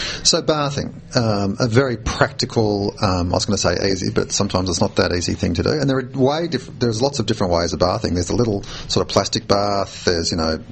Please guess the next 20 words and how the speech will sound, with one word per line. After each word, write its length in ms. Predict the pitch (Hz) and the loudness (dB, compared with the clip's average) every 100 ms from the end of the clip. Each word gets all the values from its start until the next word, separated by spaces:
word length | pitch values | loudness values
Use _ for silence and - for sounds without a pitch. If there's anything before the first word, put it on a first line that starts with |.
| - | 2
bath 300 | 92 104 - | 2 2 2
baths. 320 | 104 98 98 | 2 2 -2
There's 120 | 95 | -2
having 360 | - 123 151 151 | 0 0 2 0
a 60 | 123 | 0
bath 340 | 92 87 - | 0 0 -2
with 120 | 98 | -2
the 60 | 95 | 0
baby, 300 | 85 113 147 | 0 0 -2
being 180 | 85 82 | -2 -2
very 160 | 73 | -4
careful 380 | - 92 87 92 | -2 0 0 -2
to 100 | - | -2
make 140 | 82 - | -4 -2
sure 140 | - | -2
that, 160 | - - | -4 -4
you 80 | 104 | -4
know, 60 | |
it 180 | - - | -4 -2
doesn't 260 | - - | -2 -2